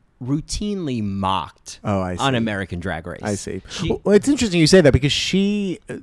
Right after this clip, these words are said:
Speaker 2: over the past three episodes, has mocked all of the other girls.
Speaker 1: She is the shadiest, <laughs> shadiest in that room. Yeah,
Speaker 2: Totally.
Speaker 1: shadiest elephant.
Speaker 2: Well, and the episode starts out with some shade where she talks about how she wants Morgan gone next 'cause she's a slut and doesn't speak properly.
Speaker 1: Yeah.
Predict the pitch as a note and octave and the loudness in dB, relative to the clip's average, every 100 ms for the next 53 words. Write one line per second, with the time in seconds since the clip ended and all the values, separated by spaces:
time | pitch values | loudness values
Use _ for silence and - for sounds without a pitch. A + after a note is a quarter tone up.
0 | - _ _ F#3 D3+ C#3+ D3+ D3+ C3 - | -18 _ _ 0 2 4 4 2 0 -2
1 | C#3 C3 C#3+ D#3+ - A#2 - A#2+ C#3+ A#2 | 0 2 2 0 0 -2 0 2 2 2
2 | A#2+ A#2 G#2+ - A#2 G2 F#2+ G#2 - A2 | 0 0 -2 0 0 2 -4 -6 -6 -8
3 | G#2+ - - - - D#4 C4 G#3+ A3+ - | -8 -8 -8 -8 -2 2 2 0 -4 -6
4 | - B3 B3+ A#3+ A#3+ B3 - - G#3+ - | -2 0 0 -2 0 0 -2 -8 -8 -6
5 | - A#3+ A#3+ G#3 F3 D#3+ E3+ D#3+ D3+ D3+ | -2 0 0 -2 -6 -6 -6 -4 -2 -2
6 | A#2 F#2+ F2+ G2 C3 C#3 C#3 A#2+ - F3 | 0 0 -2 -2 2 4 4 2 0 0
7 | F3+ G3 D#3 B2+ G#2+ G2 F#2 - - G3+ | 2 0 2 2 2 0 -4 -6 6 10
8 | G3 F3 F3 F#3 F3 E3 F#3 G3+ A#3+ F3+ | 10 8 4 2 4 4 2 2 4 4
9 | - F3 E3+ B3+ D4+ C3 C#3 - - C3 | 6 6 6 4 2 6 6 4 0 -2
10 | B2 - F#3+ D3 B2+ B2+ C3 C3 - - | 0 2 4 6 6 6 6 6 2 -2
11 | C3+ D3 C#3 D#3+ C#3+ C#3 D3 C#3 C3 - | 0 0 2 2 2 2 4 2 2 -2
12 | C3+ C3+ D#3 D3+ B2 A#2 A#2 A2+ B2+ D#3 | 2 6 8 6 2 2 2 2 2 2
13 | - - - B2+ - B2+ A#2+ - C#3+ C3 | 0 -12 -4 -2 0 -2 -2 -4 -2 -2
14 | - A2+ A2+ A2+ A2+ - A2+ - - F#3+ | -2 -4 -2 -2 -6 -6 -6 -6 -6 -4
15 | G#3+ A3 C4 C4+ D#3+ A3+ C4 C4+ G#3+ C3+ | -2 -2 -2 -4 0 2 2 2 0 0